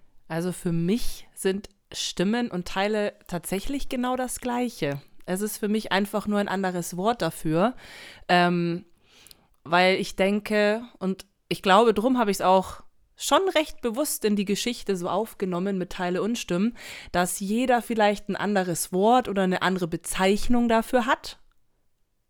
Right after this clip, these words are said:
Wir doch im Kern das Gleiche meinen.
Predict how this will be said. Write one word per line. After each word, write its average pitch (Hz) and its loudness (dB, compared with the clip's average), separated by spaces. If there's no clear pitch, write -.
Wir 196 2
doch 214 2
im 185 -6
Kern 254 0
das 165 -2
Gleiche 196 0
meinen. 170 0